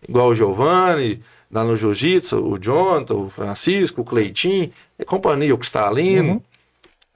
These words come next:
Speaker 1: é, tocando. Hoje eu sinto muito que falta essa presença do, da, do, do legislativo e do executivo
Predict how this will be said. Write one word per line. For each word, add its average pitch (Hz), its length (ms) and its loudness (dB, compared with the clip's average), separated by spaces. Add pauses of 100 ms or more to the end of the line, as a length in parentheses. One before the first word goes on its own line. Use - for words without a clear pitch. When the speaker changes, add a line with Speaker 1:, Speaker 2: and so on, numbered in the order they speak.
(520)
Speaker 1:
é, 107 560 4 (440)
tocando. 208 580 2 (1200)
Hoje 165 300 4
eu - 120 2
sinto - 320 -2
muito 165 180 0
que 262 120 -4
falta 147 680 -2 (680)
essa - 240 -4
presença 135 720 2
do, 110 300 2 (480)
da, 104 720 0 (920)
do, 107 680 4 (1400)
do 113 120 4
legislativo 127 920 4 (840)
e 127 160 4
do 131 160 6
executivo 139 680 0